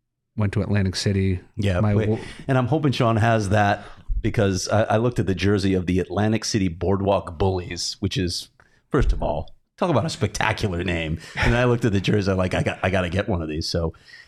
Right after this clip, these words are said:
Speaker 2: how did that all happen?
Speaker 1: Uh, I think it was Jerry. Jerry, <laughs> Jerry, Jerry's like, "I'm gonna go there. Do you wanna come?" I'm like, "Not really." Um, so I went there. I was there maybe a month.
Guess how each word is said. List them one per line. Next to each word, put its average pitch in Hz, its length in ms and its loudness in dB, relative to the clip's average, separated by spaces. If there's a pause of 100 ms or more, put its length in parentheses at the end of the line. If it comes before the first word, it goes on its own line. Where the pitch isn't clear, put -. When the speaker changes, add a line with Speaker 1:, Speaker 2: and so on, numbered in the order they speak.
(140)
Speaker 2:
how - 260 -2
did 135 140 -2
that 117 160 0
all 76 140 -8
happen? - 360 -8 (600)
Speaker 1:
Uh, 147 60 2
I 151 300 4
think 151 160 0
it - 20 6
was 127 140 2
Jerry. 120 440 2 (120)
Jerry, 117 480 2 (200)
<laughs> - 220 -2
Jerry, - 340 0 (520)
Jerry's 156 280 4
like, 143 140 2
"I'm 156 160 4
gonna 151 140 4
go 143 160 4
there. 131 180 4
Do 127 80 2
you 131 60 4
wanna 123 120 2
come?" 127 260 2
I'm 117 100 4
like, 113 200 2
"Not 117 1120 0
really." 80 460 -6 (540)
Um, 98 320 2
so 123 100 2
I 117 60 4
went 113 260 2
there. 113 180 4
I 110 40 2
was 110 100 0
there 127 160 4
maybe 110 320 2
a 98 60 2
month. 95 500 0